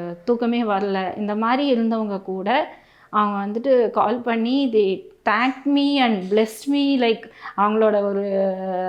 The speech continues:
உணர்ச்சி வந்து அவ்வளோ அழகா அவங்க வந்து சொல்றாங்க,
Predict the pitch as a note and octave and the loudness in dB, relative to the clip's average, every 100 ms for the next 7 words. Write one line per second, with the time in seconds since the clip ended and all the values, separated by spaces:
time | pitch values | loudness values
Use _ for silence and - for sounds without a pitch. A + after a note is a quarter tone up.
0 | F3 G#3+ G3+ A3 C4 C#4 - D4+ C#4 A#3 | -4 -4 -4 0 0 0 0 0 2 4
1 | B3+ D#4+ A3 G#3+ B3 D4 D#4+ E4+ D4+ A#3+ | 4 4 4 2 2 4 4 6 6 6
2 | B3+ C#4 C#4+ C4 G#3+ G3+ G3 F#3+ G3+ A3 | 4 2 4 4 4 2 -2 -4 -2 -2
3 | A3+ G#3 A3+ A3+ | -2 -2 -2 -2